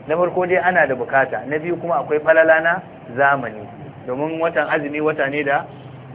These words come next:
ake ninka lada. Saboda haka malam yace, in za ka ba da sadaka, to ka duba mabukata, wanda bukata suke da yawa, sannan kuma ka ba su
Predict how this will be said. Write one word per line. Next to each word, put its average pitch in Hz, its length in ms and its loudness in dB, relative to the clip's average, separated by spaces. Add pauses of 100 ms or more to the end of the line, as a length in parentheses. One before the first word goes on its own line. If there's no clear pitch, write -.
ake 151 280 0
ninka 147 320 -4
lada. 110 340 -2 (500)
Saboda 143 240 2
haka 160 180 2
malam 156 260 2
yace, 165 320 -4 (420)
in 151 120 -6
za 151 120 4
ka 151 120 -2
ba 143 180 4
da 127 360 0
sadaka, 165 440 2 (380)
to 135 100 -4
ka 131 120 0
duba 151 260 4
mabukata, 147 680 4 (360)
wanda 143 220 2
bukata 139 440 2
suke 151 180 -8
da 139 80 -2
yawa, 147 200 6
sannan 151 260 -4
kuma 170 380 2 (420)
ka 131 140 2
ba 160 320 10
su 147 80 -6